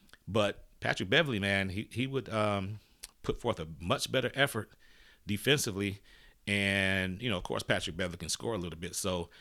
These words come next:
if he was out there playing in this game, that could have possibly turned the tide a little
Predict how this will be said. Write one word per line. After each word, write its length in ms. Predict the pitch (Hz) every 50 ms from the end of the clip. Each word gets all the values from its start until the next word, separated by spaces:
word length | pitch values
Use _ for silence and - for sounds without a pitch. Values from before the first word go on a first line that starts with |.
| - - - -
if 140 | 76 82
he 100 | 87 127
was 140 | 175 196 151
out 200 | 131 110 107 104
there 120 | - 98 87
playing 560 | - - - 110 113 104 90 80 80 80 - - _ _ _ _ - - - -
in 140 | - 98 92
this 180 | 92 98 101 -
game, 520 | - 78 95 101 92 87 85 85 85 82
that 240 | 82 98 123 131 - - _ _ _ - -
could 120 | - 90
have 180 | 90 87 - _
possibly 500 | - - - - 107 - - 95 90 98
turned 400 | 87 - - - - 110 107 98
the 60 | 87 85
tide 380 | - - - 98 95 95 92
a 60 | 85
little 260 | 87 82 90 90 80